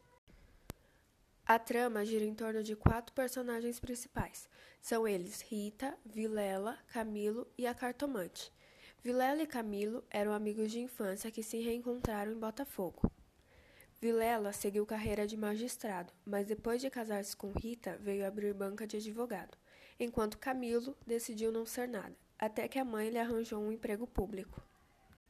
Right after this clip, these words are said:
Rita, esposa de Vilela, vista como uma mulher muito bonita e muito formosa, e a cartomante, que o conto não fornece informações sobre ela. Rita, Vilela e Camilo.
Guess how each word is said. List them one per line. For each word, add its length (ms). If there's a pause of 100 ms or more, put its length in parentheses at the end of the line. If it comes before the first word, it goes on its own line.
(960)
Rita, 520
esposa 480
de 120
Vilela, 640
vista 340
como 240
uma 200
mulher 300
muito 280
bonita 640
e 80
muito 260
formosa, 560 (640)
e 80
a 80
cartomante, 760
que 160
o 60
conto 360
não 140
fornece 420
informações 580
sobre 260
ela. 260 (2000)
Rita, 460
Vilela 640
e 80
Camilo. 500